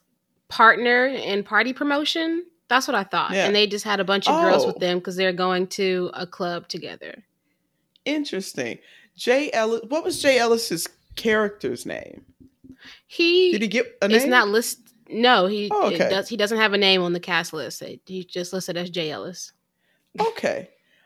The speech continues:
Speaker 2: He seemed more popular than Cass. <laughs> So that's why I thought
Speaker 1: He did.
Speaker 2: Cass was like, <laughs> like,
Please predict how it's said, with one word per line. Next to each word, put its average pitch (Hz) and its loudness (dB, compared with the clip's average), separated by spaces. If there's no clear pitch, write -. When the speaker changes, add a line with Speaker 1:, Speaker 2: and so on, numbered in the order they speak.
Speaker 2:
He 320 -2
seemed 240 -2
more 156 0
popular 151 -2
than 151 -6
Cass. - -2
<laughs> - -18
So 175 0
that's 165 2
why 156 0
I 156 2
thought 151 2
Speaker 1:
He 339 8
did. 269 4
Speaker 2:
Cass 151 2
was 160 -2
like, 139 0
<laughs> - 0
like, 147 0